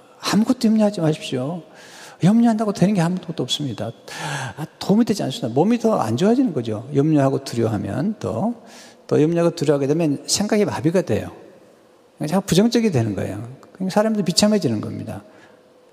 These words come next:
그건 내려놓으라는 겁니다. 그럼 어떻게 하면 좋을까요? 어떻게 하라는 겁니까? 그러면 두 번째로,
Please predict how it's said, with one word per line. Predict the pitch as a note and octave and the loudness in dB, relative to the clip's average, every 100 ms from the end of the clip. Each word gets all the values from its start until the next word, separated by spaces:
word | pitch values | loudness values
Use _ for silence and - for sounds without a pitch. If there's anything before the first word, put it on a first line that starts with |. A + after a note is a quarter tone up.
| _ _ _ _ _ | _ _ _ _ _
그건 | F#3+ | 2
내려놓으라는 | F3 D#3+ E3+ D3+ E3+ E3 | 4 4 4 2 2 0
겁니다. | G#2 G#2 G2+ G#2 - - | -4 -8 -8 -10 -16 -4
그럼 | A3 G#3 | 0 2
어떻게 | F#3+ C4 | 2 2
하면 | B3+ | 2
좋을까요? | A#3+ D3+ D3 | 2 -2 0
어떻게 | - D#3 A3+ | 0 0 2
하라는 | A3 A#3 | 2 0
겁니까? | F3 A#2+ B2 A#2+ | -2 -6 -8 -6
그러면 | B2 A2+ A#2+ A#2 - - | -4 -4 -6 -10 -14 -8
두 | F3 | -2
번째로, | F3+ A#2 - | 0 0 -2